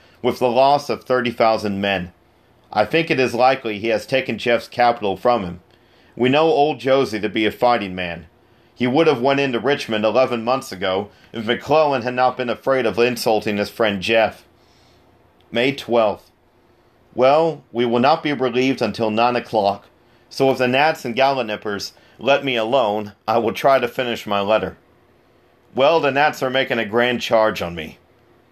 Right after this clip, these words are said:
I am enjoying reasonable health at present, but I am not quite as big as common. The hard duty, along with the extreme heat and unhealthiness of the climate, has pulled thirty pounds of beef off of me in the last month.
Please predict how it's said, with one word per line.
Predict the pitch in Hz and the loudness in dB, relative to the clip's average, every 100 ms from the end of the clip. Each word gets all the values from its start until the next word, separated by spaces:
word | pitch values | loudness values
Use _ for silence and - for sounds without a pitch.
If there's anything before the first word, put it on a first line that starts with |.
| _ _ _ _ | _ _ _ _
I | 110 117 | 0 0
am | 147 143 | 0 -2
enjoying | 131 120 139 127 | -4 -2 0 0
reasonable | 117 147 147 147 143 113 | 0 0 -2 -2 0 2
health | 127 123 117 | 2 2 0
at | 92 | -6
present, | 117 117 98 87 - _ _ _ _ _ | 0 0 0 -8 -16 _ _ _ _ _
but | - | 0
I | 123 120 | 2 2
am | 113 | 0
not | 117 156 160 | 0 0 -2
quite | - 143 127 | -2 0 0
as | 110 | -4
big | - 131 123 | -6 -4 -2
as | 98 - | -4 -4
common. | 117 110 87 87 _ _ _ _ _ | -2 -2 -2 -10 _ _ _ _ _
The | - | -2
hard | 107 147 160 160 | 0 2 2 0
duty, | 139 147 123 | 0 0 2
along | 110 104 120 123 | 0 2 2 2
with | 120 113 | -2 -4
the | 104 | -4
extreme | 95 - - 143 147 | -4 -8 -2 -2 -2
heat | 120 131 139 | -2 -2 0
and | 110 110 | 0 0
unhealthiness | 117 107 131 131 104 104 101 | 0 2 0 0 0 0 -2
of | 98 | -6
the | 92 | -8
climate, | - 117 123 98 - _ _ _ _ | -2 0 0 -2 -10 _ _ _ _
has | - 120 | -2 -2
pulled | - - 139 131 98 | -4 0 0 0 -4
thirty | 143 147 165 | 0 0 0
pounds | 170 143 139 123 | -4 -2 -2 -2
of | 113 90 | -6 -4
beef | 131 127 - | -2 0 2
off | 120 123 | 2 2
of | 104 | -2
me | 92 101 | -6 -4
in | 98 | -4
the | |
last | 101 110 104 - | 2 2 2 -4
month. | 104 107 85 | 0 0 -2